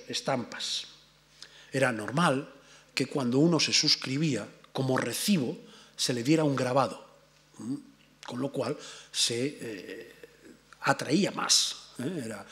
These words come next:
un sistema de marketing o de merchandise o algo así, yo no sé bien cómo llamarlo en la actualidad, ¿eh?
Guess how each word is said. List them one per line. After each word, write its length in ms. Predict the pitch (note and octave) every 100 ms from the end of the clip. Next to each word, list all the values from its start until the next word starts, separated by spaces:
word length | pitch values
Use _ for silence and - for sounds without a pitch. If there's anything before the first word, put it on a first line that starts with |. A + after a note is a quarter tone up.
| - - C3
un 80 |
sistema 560 | - B2+ - B2 A2 G#2+ - - - - -
de 280 | G2+ F#2 F2
marketing 580 | A#2 A3 - - G2+ G2
o 60 |
de 140 | F2+ F2
merchandise 800 | F2+ - - - - - - G2+
o 120 | A2+
algo 160 | C3
así, 240 | B2 - D#3+
yo 120 | A2+
no 100 | A#2+
sé 100 | B2
bien 240 | A#2+ A#2+ A2+
cómo 360 | A#2 A#2 A2 - - -
llamarlo 480 | A2+ C#3+ D3+ B2+
en 80 | A2
la 80 | G#2
actualidad, 560 | - D3 C#3 B2+ C3 - - -
¿eh? 80 | G#2